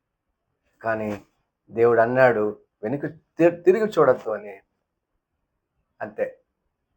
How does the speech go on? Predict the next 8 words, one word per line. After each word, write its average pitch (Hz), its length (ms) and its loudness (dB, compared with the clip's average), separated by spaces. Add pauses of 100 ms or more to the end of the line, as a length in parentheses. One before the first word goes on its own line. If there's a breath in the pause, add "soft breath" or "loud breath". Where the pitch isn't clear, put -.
(320)
వెనుక 117 200 -16 (160)
తిరిగి 156 200 -8
చూసింది, 101 640 -16 (360)
ఉప్పు - 160 -20
స్తంభం 98 420 -14
అయిపోయింది. 90 640 -20 (1300)
ఆ 113 40 0
తరువాత 143 680 8